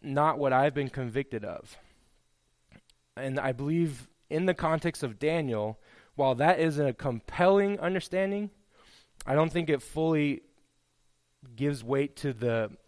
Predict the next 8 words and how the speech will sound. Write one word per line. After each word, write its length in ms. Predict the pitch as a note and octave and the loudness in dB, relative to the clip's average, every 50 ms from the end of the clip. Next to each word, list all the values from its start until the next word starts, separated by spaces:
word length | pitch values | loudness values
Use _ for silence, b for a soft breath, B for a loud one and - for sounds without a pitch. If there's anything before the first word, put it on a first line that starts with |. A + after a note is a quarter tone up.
| _ _ _ _ - | _ _ _ _ -2
eschatological 1300 | D#3+ D#3 - - - - - E3+ D#3+ D#3+ D#3+ D3 C3 C3+ D3 E3 E3+ C#3 C#3 A#2+ - - B2+ A#2 A2+ A2+ G#2 _ _ - | -2 -2 -2 -2 -10 -8 -4 0 0 2 2 2 4 6 6 6 4 2 -2 -12 -8 -8 -6 -4 -4 -6 -8 _ _ -18
weight 560 | A#2 G#2 A2 C3+ B2+ A2 - - - - - - _ _ _ - | -12 -6 -4 -2 -2 -2 -4 -8 -14 -20 -20 -20 _ _ _ -10
of 240 | A2 G#2+ G2+ F#2+ | -8 -8 -8 -8
this 180 | F#2 E2+ F2 - | -12 -14 -14 -14
Daniel. 460 | - - G#2+ G2+ - - - - - _ B B B B B B B B B B | -12 -14 -14 -14 -14 -20 -20 -20 -20 _ B B B B B B B B B B
I 60 | - B2 | -4 2
know 240 | C3 C#3 C#3 C#3 | 6 8 8 8
is, 180 | C3+ C3 - - | 6 4 0 -4